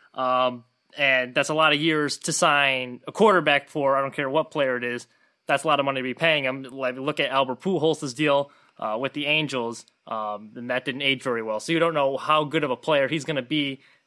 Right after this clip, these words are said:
in the near future. But I actually think, uh, that the Chiefs made a really smart decision here by signing him. And I think ultimately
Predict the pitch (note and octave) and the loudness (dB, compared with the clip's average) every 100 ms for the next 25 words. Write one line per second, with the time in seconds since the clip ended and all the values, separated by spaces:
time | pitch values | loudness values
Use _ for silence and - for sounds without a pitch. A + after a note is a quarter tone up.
0 | - A3+ A3 F#3 E3+ - D#3 D#3 C3 A#3 | -2 2 4 4 2 2 0 0 2 2
1 | F#3 E3+ A#3 A#3+ A3 A3 G#3 - D#3 D3+ | 4 4 2 2 0 0 0 -2 2 4
2 | C#3+ C3+ - - _ - D3+ D3 - D3+ | 4 2 -4 -12 _ 0 0 0 -4 0
3 | B3+ A#3 - E3 E3 F3 D3+ D3+ G3+ D#3+ | 2 0 -2 -6 0 2 2 2 2 0
4 | - E3 F3 F3 D3 - D#3 C#3+ C3+ B2+ | -2 0 2 0 -2 -4 -2 -2 -2 -4
5 | - _ _ B3+ C#4 B3 F#3+ F3 E3 E3 | -6 _ _ 4 4 4 4 4 2 2
6 | D#3+ E3+ G3 F3 A3+ A3 F#3 E3+ E3+ D#3 | 0 0 0 0 0 -2 -4 -2 -4 -6